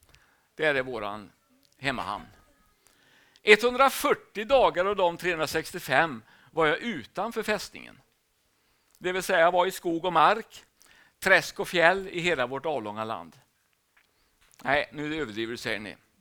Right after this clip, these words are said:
Träsk har vi i alla fall inte i Sverige. Ja, då har ni inte varit i skogen utanför Halmstad. För det beräknar jag som träsk.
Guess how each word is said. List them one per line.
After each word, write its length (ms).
Träsk 460
har 200
vi 60
i 40
alla 100
fall 120
inte 180
i 20
Sverige. 380
Ja, 180
då 100
har 80
ni 80
inte 160
varit 200
i 60
skogen 420
utanför 320
Halmstad. 680
För 140
det 200
beräknar 380
jag 160
som 200
träsk. 720